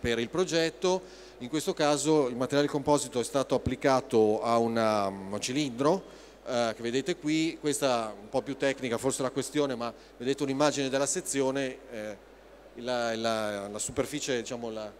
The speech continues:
la parte grigia a puntini è il rivestimento composito, il grigio è il, la matrice metallica, i puntini sono il materiale com-,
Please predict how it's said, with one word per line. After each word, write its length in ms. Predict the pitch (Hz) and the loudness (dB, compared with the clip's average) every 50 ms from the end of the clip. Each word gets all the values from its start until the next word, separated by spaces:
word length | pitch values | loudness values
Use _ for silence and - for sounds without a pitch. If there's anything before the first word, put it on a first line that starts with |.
| - - - - - - | -20 -20 -20 -20 -14 -12
la 100 | 120 120 | -8 -4
parte 340 | - 156 160 156 - 160 | 0 0 0 0 -2 -4
grigia 380 | 139 131 151 160 165 147 123 143 | -4 -4 -4 -4 -2 2 4 4
a 60 | 135 | 4
puntini 500 | 139 - 151 151 143 147 170 156 143 131 | 4 2 -4 -6 -4 -2 -2 0 0 2
è 80 | 120 127 | 2 2
il 80 | 135 | 2
rivestimento 560 | 131 135 131 139 131 - 139 147 143 131 156 147 | 2 0 0 -2 -2 -2 -2 -4 -4 -4 -4 -4
composito, 880 | 180 190 180 - 143 131 131 120 131 135 127 147 143 135 135 135 - - - | -4 -4 -2 0 0 0 2 0 -2 -4 -4 -2 -2 -2 -2 -4 -8 -12 -10
il 160 | 139 131 131 | -10 -8 -4
grigio 600 | 127 151 147 156 151 135 117 131 123 120 113 110 | -2 0 0 0 0 -2 -2 0 0 0 0 -2
è 100 | - 131 | -4 -4
il, 100 | 127 123 | -4 -4
la 220 | 120 123 117 120 123 | -2 -2 -2 -2 -2
matrice 340 | 135 127 - 147 139 - 139 | -2 -4 -4 -4 -4 -4 -2
metallica, 640 | 151 180 - 135 117 113 117 117 120 117 - 131 | -4 0 2 4 4 4 4 2 -2 -2 -2 0
i 60 | 120 120 | 0 0
puntini 360 | - 135 127 120 139 127 127 | -2 -4 -6 -4 -4 -4 -4
sono 200 | - 123 117 117 | -4 -6 -8 -6
il 60 | 117 | -6
materiale 360 | 120 113 - 117 117 113 117 | -6 -6 -6 -4 -4 -4 -4
com-, 180 | 113 117 110 | -6 -8 -10